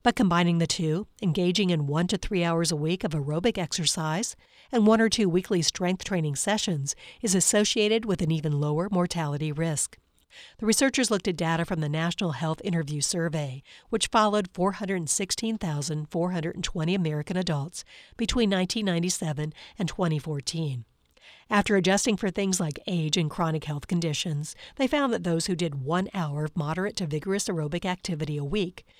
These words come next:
had a fifteen percent lower mortality risk compared with those who didn't. It was twenty-seven percent lower for those who logged three hours a week. But those who did combined aerobic and strength training exercise fared best. They had forty percent lower mortality risk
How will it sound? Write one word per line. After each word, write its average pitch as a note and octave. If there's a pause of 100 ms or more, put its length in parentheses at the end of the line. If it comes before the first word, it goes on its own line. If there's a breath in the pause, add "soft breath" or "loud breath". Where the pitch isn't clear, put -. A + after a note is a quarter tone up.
(180 soft breath)
had C#4
a A3+
fifteen A#3+
percent A3
lower D#3+
mortality D#3+
risk D3+ (300 loud breath)
compared F3+
with G3+
those D#3
who E3
didn't. F3+ (480 loud breath)
It A3+
was F3+
twenty-seven F#3+
percent A3+
lower D3+
for E3
those D#3
who G#3+
logged E3+ (160)
three F#3
hours D3
a D3
week. D#3 (420)
But F3
those E3
who F#3+
did D#3+
combined D#3+
aerobic D3+
and D3
strength E3+
training F3
exercise D#3+ (260 loud breath)
fared A#3
best. F#3 (340 soft breath)
They F#3+
had D#3+
forty F3
percent G3
lower E3
mortality E3
risk E3